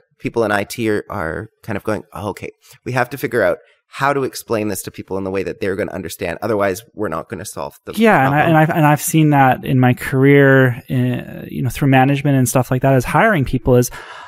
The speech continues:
Speaker 2: I hire my support technicians more on customer service than I do on technical ability. I can
Speaker 1: Right.
Speaker 2: train technical ability. I can teach you how to,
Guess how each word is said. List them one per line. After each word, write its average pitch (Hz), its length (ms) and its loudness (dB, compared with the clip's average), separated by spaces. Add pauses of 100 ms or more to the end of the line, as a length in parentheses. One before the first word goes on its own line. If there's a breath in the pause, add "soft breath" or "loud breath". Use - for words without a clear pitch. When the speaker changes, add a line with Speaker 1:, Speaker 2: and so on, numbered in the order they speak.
(140)
Speaker 2:
I 147 200 2
hire 151 1040 4
my 131 540 2
support - 420 -4
technicians 131 420 -2
more 131 140 2
on 127 100 4
customer 131 420 -2
service 143 400 2
than 131 120 2
I 127 80 4
do 131 100 0
on 127 120 2
technical 131 360 -2
ability. 143 320 4 (140)
I 143 140 0
can 165 140 0
Speaker 1:
Right. 139 60 0
Speaker 2:
train 160 240 4
technical 143 380 2
ability. 123 300 4
I 117 40 0
can 117 160 -4
teach - 300 -2
you 143 60 4
how 131 220 4
to, 127 360 4